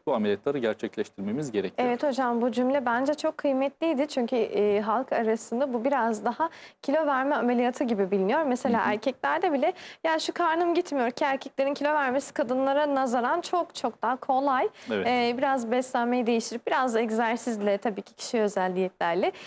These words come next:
Speaker 1: Hı hı.
Speaker 2: e, kısa sürede toparlanabilirler diyoruz. Ama, e, erkekler bile o ufak göbek için liposuction düşünebiliyorlar. Bu tarz uygulamalar düşünebiliyorlar.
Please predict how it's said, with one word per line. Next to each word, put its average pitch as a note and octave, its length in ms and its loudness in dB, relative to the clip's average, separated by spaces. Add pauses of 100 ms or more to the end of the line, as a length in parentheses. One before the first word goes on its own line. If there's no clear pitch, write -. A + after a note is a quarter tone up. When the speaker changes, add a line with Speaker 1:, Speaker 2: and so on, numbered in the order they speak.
Speaker 1:
Hı A3+ 140 -8
hı. B3 40 0
Speaker 2:
e, A#3 180 2
kısa - 200 -2
sürede B3+ 340 0
toparlanabilirler C#4 1120 2
diyoruz. G3+ 340 2
Ama, F4+ 240 2 (360)
e, C4+ 80 0
erkekler E4+ 640 0
bile D4 120 2
o D#4+ 120 2
ufak F4+ 300 -2
göbek D4 260 0
için E4+ 220 -2
liposuction C#4 640 -2
düşünebiliyorlar. A3+ 840 0
Bu A3+ 40 -8
tarz A#3 340 0
uygulamalar A3 560 0
düşünebiliyorlar. A#3 400 -2